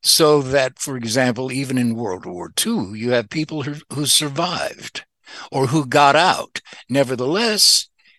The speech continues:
their lives were affected by fate, by Pluto, which is war, death, and destruction on the negative side. It's also, of course, rebirth.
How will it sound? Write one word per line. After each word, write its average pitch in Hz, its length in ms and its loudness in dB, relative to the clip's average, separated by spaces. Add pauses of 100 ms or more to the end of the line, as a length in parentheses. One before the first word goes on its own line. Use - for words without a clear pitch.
(120)
their 131 220 0
lives 139 560 0
were 117 200 -4
affected 113 600 -2
by 107 260 0
fate, - 540 -2
by 117 220 -2 (100)
Pluto, 127 480 -4
which 113 320 -8
is 107 160 -6
war, 143 560 -2 (140)
death, 131 340 2
and 123 120 -2
destruction 113 800 -2
on 82 140 -10
the 104 60 -8
negative 123 480 -4
side. - 440 -2 (680)
It's 135 200 4
also, 139 380 4
of 123 120 -6
course, 117 380 -4
rebirth. 120 880 -4